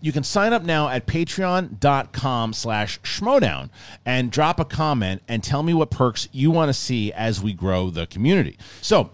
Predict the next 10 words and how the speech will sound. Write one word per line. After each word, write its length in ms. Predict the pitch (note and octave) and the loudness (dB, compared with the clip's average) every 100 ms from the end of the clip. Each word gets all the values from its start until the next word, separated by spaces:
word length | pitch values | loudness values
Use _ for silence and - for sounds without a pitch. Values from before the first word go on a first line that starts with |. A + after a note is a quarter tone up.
| D#3 | 0
check 220 | C#4 - | 2 2
out 260 | G#3 G3 - | 0 0 -2
The 80 | |
Big 220 | - D#3 - | -4 -6 -4
Thing 240 | C#3 A#2+ | -6 -4
weekdays 580 | A#2 A#2 - A2+ A2 - | -6 -8 -4 -2 -2 -6
on 120 | F#2 | -10
Spotify, 760 | - F#2 G#2 A2+ A#2 A2+ A#2+ - | -6 -2 -2 -2 -2 -2 -4 -6
Apple, 500 | F#2+ A#2+ C3+ B2 C3 _ D#3+ | -6 -6 -6 -8 -8 _ -4
anywhere 380 | G#3 D3 D2 | -2 -2 -4